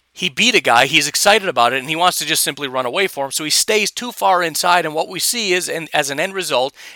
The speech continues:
Aaron Rodgers throws the ball too far to the sideline, misses M V S by just a little bit,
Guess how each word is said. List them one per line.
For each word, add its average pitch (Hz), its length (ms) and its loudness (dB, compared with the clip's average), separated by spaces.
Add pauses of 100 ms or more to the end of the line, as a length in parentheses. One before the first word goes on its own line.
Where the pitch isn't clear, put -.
(120)
Aaron 202 240 2
Rodgers 190 360 0
throws 185 300 -4
the 185 60 -6
ball 156 280 6
too 240 260 -10
far 196 300 0
to 160 60 -10
the 156 100 -8
sideline, 160 640 2 (260)
misses 180 400 0
M 180 140 2
V 165 160 0
S 165 140 2
by 117 160 -6
just 175 320 -4
a - 20 -4
little 190 240 -4
bit, 147 300 -2